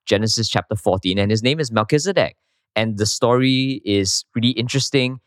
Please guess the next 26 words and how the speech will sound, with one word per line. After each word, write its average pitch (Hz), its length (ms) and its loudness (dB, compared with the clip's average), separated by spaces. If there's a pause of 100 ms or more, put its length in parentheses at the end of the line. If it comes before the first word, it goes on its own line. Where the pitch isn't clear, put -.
(140)
He 107 40 -4
just 120 300 0
appears 139 680 0 (440)
out 151 160 4
of 127 100 -4
the 110 80 0
blue. 104 480 2 (120)
Melchizedek 107 500 0
comes 117 260 -2
blessing 110 440 0
Abraham, 107 680 0 (360)
and 98 200 0
then 107 360 0 (220)
he 98 140 -2
pronounces 113 500 0
a 104 60 2
blessing 151 480 0
over 120 340 4
Abraham's 127 540 0
family, 117 480 0 (320)
and 90 200 -2
he 90 380 -2 (160)
feeds 196 480 -2
him 165 260 2
and 110 120 0
his, 95 340 -4